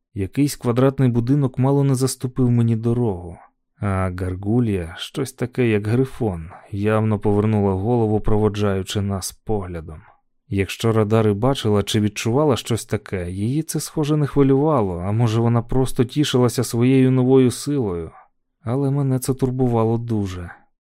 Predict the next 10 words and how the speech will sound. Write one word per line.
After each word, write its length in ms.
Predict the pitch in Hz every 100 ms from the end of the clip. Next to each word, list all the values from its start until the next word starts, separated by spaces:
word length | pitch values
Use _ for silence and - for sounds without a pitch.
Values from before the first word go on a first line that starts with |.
| -
Дедалі 580 | 95 90 95 110 107
важче 420 | 104 110 117 - 107
було 260 | 113 113
не 120 | 113
думати 460 | 107 110 120 110 110
про 200 | - 110
Лілімар 520 | 107 107 107 107 110
як 240 | 104 107 101
живу 400 | 101 107 104 101
істоту, 640 | 95 - - 107 - -